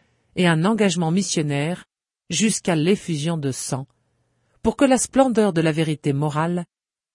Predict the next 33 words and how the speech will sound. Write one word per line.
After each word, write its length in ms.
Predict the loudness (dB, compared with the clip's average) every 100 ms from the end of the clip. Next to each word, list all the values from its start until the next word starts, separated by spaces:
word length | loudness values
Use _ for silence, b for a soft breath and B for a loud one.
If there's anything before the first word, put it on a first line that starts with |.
| _
ne 100 | -2
soit 240 | 0 0 0
pas 240 | 0 0 0
obscurcie 760 | 0 -2 -6 -6 -4 -6 -6 -10 _ _ _ _
dans 200 | -4 0
les 100 | 0
mœurs 480 | 0 0 0 -2 -6 _ _ _ _
et 80 | 2
les 140 | 4
mentalités 560 | 4 2 2 0 2 2
des 100 | 2
personnes 520 | 0 -2 -2 -2 -4 -4
et 80 | -2
de 100 | 0
la 140 | 0
société. 640 | -2 -6 -6 -8 -6 -10 -12 _ _ _ _ _ _ _ _ _ _ _ _ -2
Un 100 | 2
tel 280 | 4 2 4
témoignage 760 | 2 2 0 -2 -4 -6 -8 -12 _ _ _ 2
a 100 | 4
une 140 | 4
valeur 340 | 4 2 2
extraordinaire 1120 | 2 -2 -2 -2 0 -2 -4 -2 -4 -4 -8 _ _ _ _
en 100 | -4
ce 120 | -2 0
qu'il 260 | 0 0
contribue, 680 | -2 -4 0 0 0 0 -2 -10 _ _ _ _
non 160 | 0 2
seulement 400 | 4 2 4 2
dans 140 | 2
la 100 | 0
société 380 | 0 -2 -4 -4
civile, 560 | -4 -4 -4 -4 -4